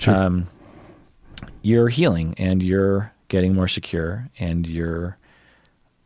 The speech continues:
Speaker 2: growing and you're less afraid and you're more, um, assured that people care.
Speaker 1: Mm.
Speaker 2: You're reveling in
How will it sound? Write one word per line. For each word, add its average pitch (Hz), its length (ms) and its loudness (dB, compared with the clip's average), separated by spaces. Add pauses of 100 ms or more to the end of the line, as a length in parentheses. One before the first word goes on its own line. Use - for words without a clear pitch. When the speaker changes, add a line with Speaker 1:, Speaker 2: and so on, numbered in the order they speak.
(300)
Speaker 2:
growing 87 540 -2 (540)
and 85 280 -2
you're 82 540 -4 (320)
less 90 640 -4 (440)
afraid 80 480 -4
and 82 80 -4
you're 80 120 -2
more, 85 560 -2 (920)
um, 82 640 -6 (800)
assured 87 540 -4 (300)
that 82 180 -2
people 85 240 -6
care. 73 420 -8 (280)
Speaker 1:
Mm. 95 280 4 (440)
Speaker 2:
You're 82 540 -2 (440)
reveling 90 540 2
in 80 380 0